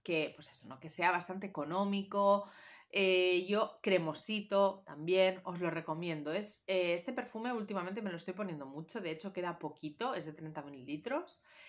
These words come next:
Y, mm, de verdad, me sorprendió muchísimo y para mí actualmente es el, ya digo, mi preferido, el, el Yes, de todas las, todos los flankers de Yes I Am, me quedo con el Glorious.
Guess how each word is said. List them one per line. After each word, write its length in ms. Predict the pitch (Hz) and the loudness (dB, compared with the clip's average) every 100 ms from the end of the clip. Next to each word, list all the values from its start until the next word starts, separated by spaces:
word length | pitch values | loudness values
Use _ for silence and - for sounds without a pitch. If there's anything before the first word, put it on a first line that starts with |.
| - - _ | -20 -20 _
Y, 580 | 247 233 220 208 208 196 | -2 0 2 2 2 0
mm, 300 | 190 180 170 - _ _ _ _ _ - - | -2 -4 -8 -12 _ _ _ _ _ -18 -2
de 140 | 190 | 6
verdad, 300 | 190 196 196 | 6 8 6
me 100 | 165 | 6
sorprendió 580 | 170 185 175 185 233 285 | 0 -2 -2 0 2 2
muchísimo 500 | 190 190 214 233 262 - | 0 -6 -6 -4 -4 -4
y 100 | 208 | 2
para 320 | 202 185 175 | 6 6 4
mí 260 | 190 262 277 | 2 -2 -2
actualmente 920 | 196 - 190 175 185 220 220 - 170 | -4 0 2 2 -2 0 0 0 -4
es 200 | 165 - | -6 -2
el, 520 | 175 165 156 151 147 | -2 0 -2 -4 -4
ya 100 | 151 | -4
digo, 300 | 135 120 101 _ - | -6 -8 -12 _ -8
mi 160 | 185 | -6
preferido, 600 | 175 165 165 151 127 127 | -2 -4 -4 -8 -10 -12
el, 240 | - 139 - | -12 -12 -10
el 220 | 139 131 | -10 -8
Yes, 220 | 156 170 170 - | -4 -4 -6 -10
de 160 | 139 131 | -10 -4
todas 260 | 185 190 | 4 6
las, 400 | 185 180 - - - - | 6 4 -2 -14 -16 -2
todos 160 | 185 | 2
los 160 | 185 185 | 2 2
flankers 560 | 190 170 160 156 151 | 2 2 2 0 0
de 100 | 156 | 0
Yes 180 | 143 147 | -4 -4
I 120 | 147 185 | -4 0
Am, 240 | 240 294 - - - | 0 0 -12 -20 -8
me 160 | 170 | -4
quedo 240 | 180 175 190 | 0 0 0
con 140 | 170 | -2
el 140 | 170 170 | -4 -6
Glorious. 600 | 147 107 - - - | -4 -6 -6 -16 -20